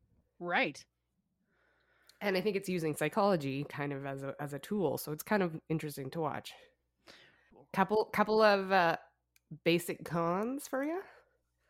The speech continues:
Speaker 1: Yes, please.
Speaker 2: So th-, tell me if you know these. Okay, the fiddle game.
Speaker 1: Do not know.
Speaker 2: Okay, so this is one where you, one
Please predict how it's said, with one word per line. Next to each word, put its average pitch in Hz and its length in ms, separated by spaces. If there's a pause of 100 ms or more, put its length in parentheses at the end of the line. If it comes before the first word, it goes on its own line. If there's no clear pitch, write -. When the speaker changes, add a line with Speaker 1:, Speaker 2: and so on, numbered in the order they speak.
(120)
Speaker 1:
Yes, 175 440
please. 392 520
Speaker 2:
So 339 200 (240)
th-, - 120 (920)
tell 202 160
me 220 120
if 214 100
you 196 80
know 160 120
these. 131 300
Okay, 156 180
the 160 120
fiddle 196 320
game. 123 400 (960)
Speaker 1:
Do 170 160
not 160 260
know. 151 220 (1080)
Speaker 2:
Okay, - 160 (100)
so 180 80
this 214 160
is 240 120
one 226 240
where 196 180
you, 165 520
one 190 460